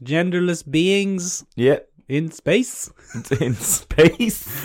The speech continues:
Speaker 1: And they're the last
Speaker 2: They
Speaker 1: ones.
Speaker 2: look like colourful plastic spoons with dresses.
Speaker 1: They're spoons with dresses, and they don't like the Hulk <laughs> because he's huge now.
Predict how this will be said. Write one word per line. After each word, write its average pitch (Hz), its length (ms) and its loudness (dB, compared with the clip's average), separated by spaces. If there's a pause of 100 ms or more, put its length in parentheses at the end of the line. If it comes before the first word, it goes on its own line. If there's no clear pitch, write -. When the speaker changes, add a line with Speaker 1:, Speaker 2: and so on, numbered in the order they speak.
(140)
Speaker 1:
And 165 120 2
they're 233 140 8
the 226 80 6
last 254 360 6
Speaker 2:
They 175 100 2
Speaker 1:
ones. 160 120 6
Speaker 2:
look 165 240 4
like 160 220 4
colourful 185 360 4
plastic 190 420 -2
spoons 233 500 0
with 415 120 6
dresses. 127 440 2
Speaker 1:
They're 185 120 -2
spoons 262 360 2
with 269 100 0
dresses, 277 480 2
and 254 460 2
they 170 220 -2
don't 269 240 2
like 262 180 4
the 196 100 4
Hulk 277 360 2
<laughs> - 20 -20
because 202 240 -6
he's 240 240 -2
huge 311 500 4
now. 226 500 6